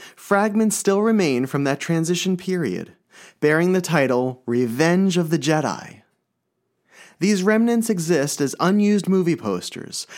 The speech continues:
promotional patches, paperweights, script drafts, and toy packaging art that never made it to retail stores. But good ideas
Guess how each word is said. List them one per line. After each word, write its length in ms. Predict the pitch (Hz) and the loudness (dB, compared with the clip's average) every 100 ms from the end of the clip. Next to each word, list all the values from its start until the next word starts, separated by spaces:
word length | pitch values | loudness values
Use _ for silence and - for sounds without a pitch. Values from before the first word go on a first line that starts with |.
| - | -4
promotional 560 | 185 196 208 - 165 113 | 0 2 2 2 -2 -2
patches, 720 | 113 98 90 87 80 - - _ | -4 -6 -6 -12 -12 -12 -14 _
paperweights, 800 | - 233 233 120 87 - - - - - - | -2 -2 0 -4 -4 -10 -12 -14 -14 -14 -10
script 400 | - 220 220 - | -2 0 0 -2
drafts, 500 | 208 202 202 - - - - | 0 0 -2 -8 -12 -18 -6
and 140 | 127 | -6
toy 280 | - 185 202 | -2 0 0
packaging 540 | 202 180 175 170 165 143 | 2 -2 0 0 0 2
art 280 | 127 131 | 0 0
that 220 | 135 123 127 | -2 -4 0
never 300 | 143 156 196 | 0 0 2
made 300 | 202 147 113 | 2 2 0
it 120 | 117 | -4
to 120 | 123 | -8
retail 480 | 120 135 131 139 135 | -4 -4 -4 -4 -4
stores. 640 | - 165 156 - - - - _ _ _ _ _ _ _ _ _ _ _ - - | -4 -6 -6 -10 -14 -18 -20 _ _ _ _ _ _ _ _ _ _ _ -16 -4
But 180 | 135 - | -4 0
good 160 | 180 | 2
ideas 640 | 208 208 196 180 113 104 | 4 2 2 2 2 -2